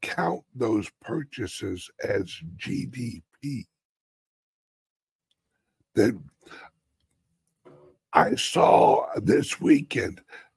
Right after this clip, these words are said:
and my God, where's, all right, Rick? Rick the historian. Rick is my show's historian.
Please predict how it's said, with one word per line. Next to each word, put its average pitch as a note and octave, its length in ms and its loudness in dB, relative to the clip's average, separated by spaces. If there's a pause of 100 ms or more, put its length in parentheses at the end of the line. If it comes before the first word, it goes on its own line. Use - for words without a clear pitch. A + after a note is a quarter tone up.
and - 140 -6
my A#2 340 0
God, - 520 -4 (340)
where's, - 520 4 (260)
all A2+ 100 4
right, G2+ 180 4
Rick? B2 500 4 (840)
Rick F2 500 4
the D3 200 6
historian. - 960 4 (1300)
Rick - 500 4
is A2 380 4
my A2+ 480 0 (400)
show's - 640 2
historian. - 840 -4